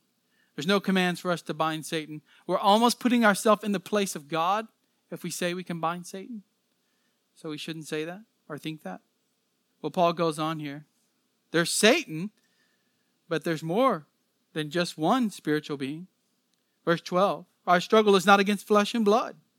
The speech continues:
It's, he's reminding us it's not against people. Literally in the Greek, it's blood and then flesh. But we're so used to saying flesh and blood from other verses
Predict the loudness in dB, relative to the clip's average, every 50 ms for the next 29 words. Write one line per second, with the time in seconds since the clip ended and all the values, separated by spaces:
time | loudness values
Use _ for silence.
0 | _ _ _ _ _ _ _ _ _ _ _ _ _ _ _ -4 -4 -2 -2 -4
1 | -6 -4 -2 -2 0 0 2 4 4 4 4 4 2 0 -2 -4 -2 0 0 2
2 | 2 0 -2 -4 -4 -4 -4 -4 -4 -4 -8 -16 -20 _ _ _ _ _ _ _
3 | _ _ _ _ _ _ _ _ _ _ _ _ _ _ _ _ _ _ _ _
4 | _ _ _ _ _ _ -4 0 2 4 4 4 2 2 0 -2 -4 -6 -4 -4
5 | -4 -4 -4 -8 -10 -10 _ -4 0 0 2 0 0 -2 -6 -8 -6 -6 -6 -6
6 | -6 -8 -8 -6 -6 -6 -6 -10 -14 -20 -20 _ _ _ _ _ _ _ -6 -2
7 | 0 0 0 0 0 -2 -2 -4 -6 -8 -8 -6 -4 -4 -4 -4 -4 -4 -2 -2
8 | -2 -4 -6 -10 -6 -4 -2 -2 -2 -4 -6 -10 -10 -10 -8 -8 -6 -6 -6 -6
9 | _ _ _ -10 -6 -6 -6 -6 -6 -10 -12 -12 -14